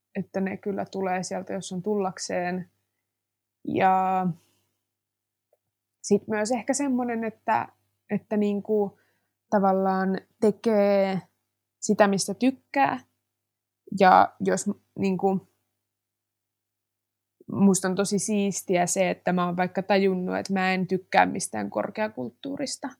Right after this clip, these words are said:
Et mun ei tarvitse tehdä mitään niinku draama-elokuvaa, joka kertoo kahden ihmisen kohtaamisesta,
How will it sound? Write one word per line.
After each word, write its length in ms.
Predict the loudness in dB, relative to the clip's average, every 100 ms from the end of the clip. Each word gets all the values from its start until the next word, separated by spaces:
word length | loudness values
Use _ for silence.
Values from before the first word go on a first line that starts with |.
| _ _ _ _ _
Et 160 | -4 0
mun 300 | 2 2 -2 2
ei 200 | 2 4
tarvitse 440 | 4 2 0 -6
tehdä 240 | -4 -2 -4
mitään 460 | -6 -6 -6 -6
niinku 360 | -8 -8 -8 -10 -8
draama-elokuvaa, 920 | 0 2 2 0 -2 -4 -8 -4 -2 -2
joka 160 | -6
kertoo 420 | -2 -2 -2 -6
kahden 380 | -6 -8 -6 -6
ihmisen 360 | -6 -8 -10 -12
kohtaamisesta, 840 | -12 -14 -12 -10 -10 -12 -16 -16